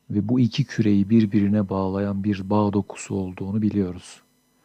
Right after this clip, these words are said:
Peki bir gün bu bağ aniden koparsa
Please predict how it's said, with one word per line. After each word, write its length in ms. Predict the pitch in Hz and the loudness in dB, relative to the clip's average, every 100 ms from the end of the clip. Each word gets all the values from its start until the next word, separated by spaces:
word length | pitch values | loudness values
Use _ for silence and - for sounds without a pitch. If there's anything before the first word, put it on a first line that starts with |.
| _ _ _ _ _ _ - | _ _ _ _ _ _ -2
Peki 300 | 151 - 113 | -2 0 4
bir 140 | 135 | 6
gün 260 | 120 110 107 | 6 2 2
bu 160 | 107 | 2
bağ 380 | 117 113 110 113 | 4 4 4 2
aniden 340 | 113 107 110 101 | 0 0 -4 -6
koparsa 640 | 98 - 101 - - 87 | -8 -8 -6 -6 -10 -12